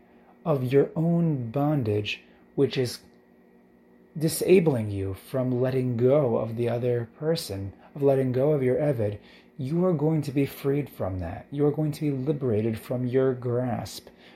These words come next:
from your need to seize on others and to prey on others. You are going to be released from that,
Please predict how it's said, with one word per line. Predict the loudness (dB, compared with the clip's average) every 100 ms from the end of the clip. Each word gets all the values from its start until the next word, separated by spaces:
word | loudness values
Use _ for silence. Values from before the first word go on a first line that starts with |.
| -8
from | -2 2
your | 6 6 4 -2 -16 -20 _ _ _ _
need | -4 0 2 4 4 2 -2
to | -10
seize | -10 -10 -2 2 2
on | 4 2
others | 4 2 2 -2 -4
and | -6
to | -8
prey | -10 0 2 4
on | 2 0
others. | -2 -4 -6 -10 -18 -20 -20 -20 -16
You | -4 2
are | 2
going | 2 0
to | -2
be | -2
released | 0 0 -2 -6 -10
from | -12 -12
that, | -14 -16